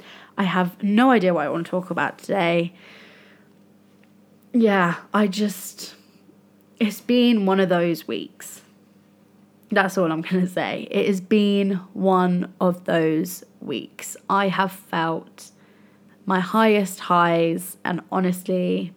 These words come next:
my lowest lows. Um, it's been a whirlwind and I am so glad it's done. Um, yeah, it's just,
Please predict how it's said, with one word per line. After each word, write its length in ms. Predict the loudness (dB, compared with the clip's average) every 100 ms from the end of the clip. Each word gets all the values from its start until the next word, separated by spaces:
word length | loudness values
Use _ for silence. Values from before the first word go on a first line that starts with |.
| -6
my 100 | -2
lowest 640 | 0 2 2 0 -2 -4
lows. 640 | -2 -2 -2 -4 -8 -16 -20 -20 -20 -20 _ _
Um, 640 | -4 -2 -2 -6 -8 -10 -14 _ _ _ _ _ _ _ _ -6
it's 200 | -6 -2
been 500 | 0 2 2 0 -4 -8 -2
a 80 | 0
whirlwind 1000 | 2 2 0 -2 -2 -2 -4 -6 -8 -8
and 280 | -6 -4 -2
I 60 | 0
am 580 | -2 -4 -6 -6 -10 -14 _ _ _
so 540 | _ -14 -2 2 2 0
glad 560 | 0 0 0 -4 -8 -20 _ _ _ _ _ _ -6
it's 260 | -4 -4 -4
done. 420 | -2 -2 -2 -8 _ _ _ -2
Um, 640 | 0 2 0 -2 -6 -8 -12 _ _ _ _ _ _ _ _ _ _ -12
yeah, 520 | -4 0 2 2 0
it's 240 | -4 -4
just, 340 | -4 -4 -6